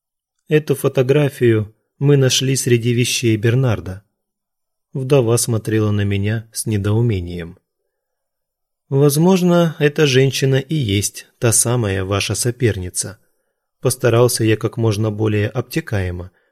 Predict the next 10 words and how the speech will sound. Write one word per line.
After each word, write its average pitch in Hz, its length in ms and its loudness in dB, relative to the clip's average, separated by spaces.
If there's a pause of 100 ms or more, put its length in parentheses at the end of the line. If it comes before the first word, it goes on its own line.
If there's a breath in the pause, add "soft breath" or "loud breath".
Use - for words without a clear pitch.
выразить 98 560 -4
мысль. 98 380 -6 (1500)
«Что? - 800 0 (680)
Велианка?» 214 1000 2 (680)
воскликнула 123 680 2
миссис 113 420 0
Роух 123 420 4 (280)
и 165 100 2
отбросила 135 680 2
снимок. 95 520 -4